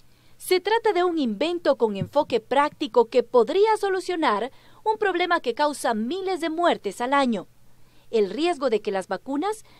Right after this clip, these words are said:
no lleguen a tiempo en los países en vías de desarrollo. El funcionamiento es muy sencillo. Se calienta el dispositivo durante una hora para cargarlo. Tiene una mezcla de agua y amoníaco.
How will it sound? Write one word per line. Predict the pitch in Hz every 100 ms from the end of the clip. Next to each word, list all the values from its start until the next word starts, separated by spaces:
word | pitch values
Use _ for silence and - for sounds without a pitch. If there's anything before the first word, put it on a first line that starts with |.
| -
no | 202 254 427
lleguen | 339 311 277 254
a | 196
tiempo | - 302 403 381 233
en | 196
los | 185
países | - 202 247 269 240
en | 220 196
vías | 311 403 370
de | 330
desarrollo. | 330 302 294 311 285 202 - - - - -
El | - 403
funcionamiento | 359 277 339 294 247 269 277 269
es | 196
muy | 190 208 214
sencillo. | 269 254 359 349 233 151 - - -
Se | - - 285
calienta | 262 262 311 415 427
el | 349
dispositivo | 208 - 196 190 180 240 269
durante | 302 202 185 - 208
una | 302 415 403
hora | 349 208 175
para | 180 180
cargarlo. | 220 220 254 240 208 165 - - - - - - -
Tiene | 240 254 262
una | 349 214 190
mezcla | 214 247 - 240
de | 208 202
agua | - 349 254 202 247 -
y | 196 185
amoníaco. | 180 214 247 392 349 - 165